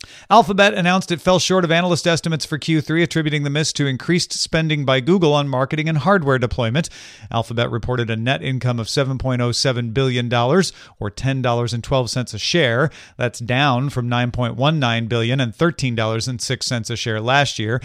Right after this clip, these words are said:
and below analyst expectations of twelve dollars and forty-four cents a share.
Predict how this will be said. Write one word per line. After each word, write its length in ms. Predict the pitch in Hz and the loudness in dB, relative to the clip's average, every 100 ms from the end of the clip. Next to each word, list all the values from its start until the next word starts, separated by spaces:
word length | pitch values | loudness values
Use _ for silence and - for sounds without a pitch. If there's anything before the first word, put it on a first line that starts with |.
| - - - | -8 -10 -2
and 240 | 131 139 | 0 2
below 300 | 135 127 127 | 2 2 2
analyst 400 | 123 120 120 - | 0 -2 -2 -4
expectations 840 | 123 - - - - 120 - 127 | -6 -6 -6 -6 -4 -4 -4 -4
of 140 | 117 - | -6 -8
twelve 360 | - 131 123 | -2 0 0
dollars 320 | 117 107 107 | -2 -2 -4
and 140 | 117 113 | -4 -4
forty-four 460 | 117 110 101 113 | -4 -4 -4 -6
cents 260 | 104 117 101 | -4 -6 -6
a 60 | 107 | -6
share. 360 | - 101 123 | -4 -4 -4